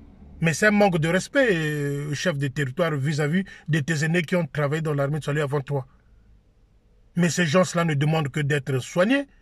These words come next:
Ces gens-là ne demandent que soit revalorisée leur retraite. Ces officiers-là qui sont en province. Quoi ? Qu'on vienne dire quoi, finalement ?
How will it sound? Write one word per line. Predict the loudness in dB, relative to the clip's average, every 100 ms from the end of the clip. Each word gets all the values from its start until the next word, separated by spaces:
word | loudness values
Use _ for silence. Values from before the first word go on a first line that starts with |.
| _ _ -20 -20 -8
Ces | -2
gens-là | 2 2 2 2
ne | 2
demandent | 2 2 2 0
que | -2 -4 -8 -20 _ _ -16
soit | -8 2 4
revalorisée | 4 4 4 4 4 2 2 0 -2 _ _ _ -8
leur | 0 2 2
retraite. | 2 2 4 2 2 -10 _ -20 -18
Ces | -2 0 2
officiers-là | 0 0 -4 2 4 4 2
qui | 0
sont | -2 0 -2 -4 -20 -10
en | -6
province. | -2 0 -2 -4 _ _ _ _ _ _ _ _ _ _ _ _ _ _
Quoi ? | 2 4 4 _ _ _ _
Qu'on | 0 2
vienne | 4 4
dire | 2 2 0
quoi, | 0 0 0 -6
finalement ? | -4 0 0 0 -4